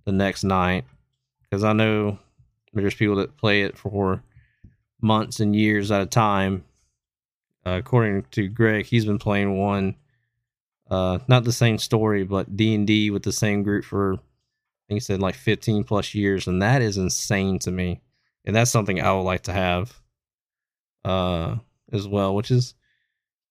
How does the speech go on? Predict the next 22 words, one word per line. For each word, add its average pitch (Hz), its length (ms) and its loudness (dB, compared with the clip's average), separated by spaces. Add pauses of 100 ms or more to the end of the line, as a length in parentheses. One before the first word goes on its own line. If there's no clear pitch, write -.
kind 127 160 6
of 117 80 2
back 113 200 2
to 107 80 -2
the 104 80 -2
counter, 107 380 0
or 95 140 -2
not 98 180 -2
the - 60 -18
Counter-Strike, 87 580 -8
but - 180 -12 (520)
to 110 140 2
the, 98 220 2
uh, 87 240 0
to - 160 -4
the 104 80 0
video 113 280 2
games 95 280 -2
thing, 95 240 -2
'cause 92 180 -4
I 98 100 2
have 113 520 -2